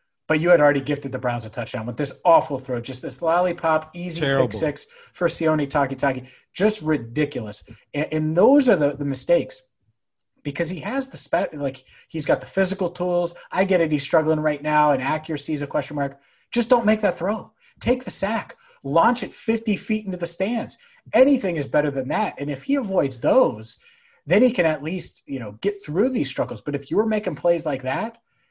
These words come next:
Speaker 1: and that continues, they're in the playoff race, you're gonna have to make a decision if you're Doug Peterson. Because if, if you continue to hitch your wagon to Carson and you don't win games, well, then you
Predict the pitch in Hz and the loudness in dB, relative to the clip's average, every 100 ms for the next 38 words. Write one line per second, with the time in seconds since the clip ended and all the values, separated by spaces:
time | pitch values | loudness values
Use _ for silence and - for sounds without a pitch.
0 | _ _ _ - 143 135 196 - 156 117 | _ _ _ -6 -2 2 0 -2 -6 -4
1 | 170 202 120 - 117 127 190 220 185 - | -2 -2 -4 -8 -6 0 0 0 -2 0
2 | 170 180 - 127 123 127 123 175 190 170 | 2 2 -2 -6 -8 -8 0 0 2 0
3 | 156 156 147 135 131 120 - 160 139 120 | 0 0 0 -2 -2 -6 -4 -2 -2 -6
4 | 135 123 127 127 156 151 127 107 - - | -6 -2 -2 -2 -4 -4 -8 -12 -18 -14
5 | - 139 147 139 - 123 156 196 160 - | -6 -4 -2 -4 -8 -10 -8 -6 -6 -6
6 | 170 151 123 165 165 139 123 147 165 135 | -4 -4 -2 -4 -2 -2 0 2 0 -2
7 | 98 _ _ _ _ _ - 123 127 170 | -6 _ _ _ _ _ -18 -8 -2 0
8 | 214 127 104 104 _ _ 131 120 131 175 | 0 -6 -8 -14 _ _ -8 -2 2 2
9 | 165 160 135 175 240 262 - 147 156 170 | 0 -2 -4 -4 -6 -8 -10 -2 2 2
10 | 170 196 208 | 0 -4 -6